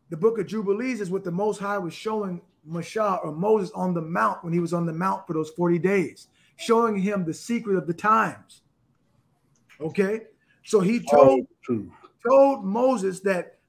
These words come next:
Speaker 1: command the children of Israel to keep the Passover
Speaker 2: Yes.
Speaker 1: in its appointed time, in its season, in its days,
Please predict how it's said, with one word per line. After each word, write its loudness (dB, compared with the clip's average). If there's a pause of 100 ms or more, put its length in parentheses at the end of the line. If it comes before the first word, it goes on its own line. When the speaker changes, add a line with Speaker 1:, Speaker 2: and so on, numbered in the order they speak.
Speaker 1:
command -2
the -6
children -4
of -12
Israel -4 (240)
to 0
keep -4
the -4
Passover -6 (400)
Speaker 2:
Yes. -8 (480)
Speaker 1:
in 0
its 0 (120)
appointed -2
time, -2 (300)
in 0
its -6
season, -2
in -2
its -4 (300)
days, 4